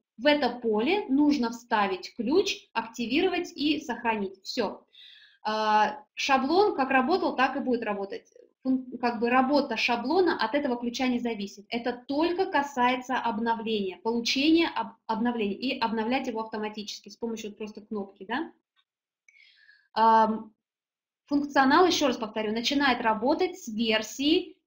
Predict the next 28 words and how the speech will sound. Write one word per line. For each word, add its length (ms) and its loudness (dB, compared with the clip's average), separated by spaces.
четыре 840 2
точка 480 -2
семь. 500 -4
Если 360 2
у 80 2
вас 240 2
сейчас 500 2
на 160 -2
блоге 460 0
версия 720 -2
ниже 680 4
четыре 480 0
семь, 520 0
то 60 -2
есть, 140 -4
допустим, 480 -6
четыре 420 2
ноль, 460 6
четыре 360 -4
два, 360 6
я 160 2
не 60 -6
знаю, 160 -2
какую 280 -8
там 140 -6
вы 80 -8
ставили, 420 -6
да, 260 0